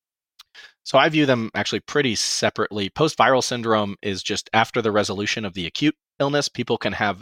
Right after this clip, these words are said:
various sorts of nonspecific persisting symptoms, oftentimes things like fatigue, um, being kind of the most prototypical symptom that people might have for a pretty prolonged duration after some infections. Um,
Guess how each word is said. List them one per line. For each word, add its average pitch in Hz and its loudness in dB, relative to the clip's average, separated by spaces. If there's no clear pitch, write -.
various 120 2
sorts - -4
of 90 -12
nonspecific 98 -6
persisting 87 -8
symptoms, 85 -10
oftentimes 101 0
things 87 -10
like 82 -6
fatigue, 95 -4
um, 92 -4
being 90 -4
kind 90 -6
of 87 -10
the 87 -12
most 87 -8
prototypical 98 -6
symptom 110 -8
that 110 -6
people 113 -8
might 110 -2
have 107 -2
for 87 -6
a 82 -8
pretty 131 -2
prolonged 113 0
duration 135 0
after 110 -2
some 117 -2
infections. 135 -6
Um, 113 2